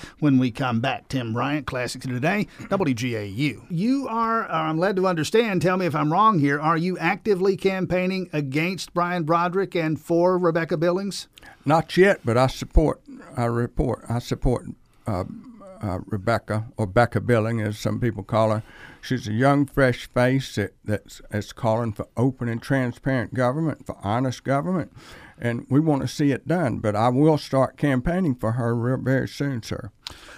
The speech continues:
Speaker 1: What's your concern with Brian Broderick? Uh, you, you spoke again to the Watkinsville City Council last night, laid out some specific allegations. Your concern, uh, you're, you're alleging, among other things,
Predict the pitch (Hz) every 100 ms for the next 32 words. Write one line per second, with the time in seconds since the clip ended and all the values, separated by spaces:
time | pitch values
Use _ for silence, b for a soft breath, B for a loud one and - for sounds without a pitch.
0 | B 180 160 285 - 392 359 269 262 254
1 | 220 165 175 160 147 135 104 110 107 147
2 | 147 147 160 151 143 - 233 262 269 180
3 | 190 185 170 170 185 190 143 165 160 170
4 | 160 - 156 156 175 160 143 135 - 143
5 | 127 131 143 214 247 196 - 196 185 -
6 | 175 - 196 196 180 170 160 143 147 143
7 | 170 139 170 180 220 - 185 170 165 180
8 | 165 156 151 160 156 156 156 180 175 180
9 | 170 156 143 185 226 214 202 190